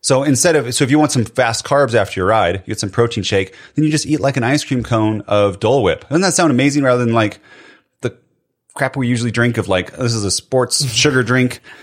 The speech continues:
Speaker 2: Yeah. There's science to this too, because the, the, the, the prolonged time at high core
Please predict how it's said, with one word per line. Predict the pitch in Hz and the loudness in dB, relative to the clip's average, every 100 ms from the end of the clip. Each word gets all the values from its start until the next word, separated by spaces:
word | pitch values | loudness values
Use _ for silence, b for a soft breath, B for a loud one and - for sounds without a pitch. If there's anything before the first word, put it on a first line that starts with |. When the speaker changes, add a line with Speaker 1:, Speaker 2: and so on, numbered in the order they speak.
| 131 | -8
Speaker 2:
Yeah. | 143 151 135 - - - 269 B B B - | -6 -4 -2 -4 -6 -10 -12 B B B -2
There's | 170 | 0
science | 175 185 240 - | 0 -2 -2 -2
to | |
this | 143 131 | 0 0
too, | - 196 | 2 0
because | 123 120 139 131 - - | 0 0 0 0 -2 -2
the, | 131 123 117 - - | 2 2 0 -6 -10
the, | |
the, | 135 135 135 131 123 127 _ _ b b b b b _ _ _ | -8 -8 -6 -4 -4 -4 _ _ b b b b b _ _ _
the | 135 113 110 113 - | -6 -4 -4 -6 -8
prolonged | - 160 147 156 170 180 175 - | -2 0 2 2 0 -2 -6 -8
time | - 135 117 110 120 | -2 -2 0 -4 -6
at | 123 | -6
high | 139 131 127 127 | -2 0 0 -2
core | - 120 127 143 | -2 2 2 0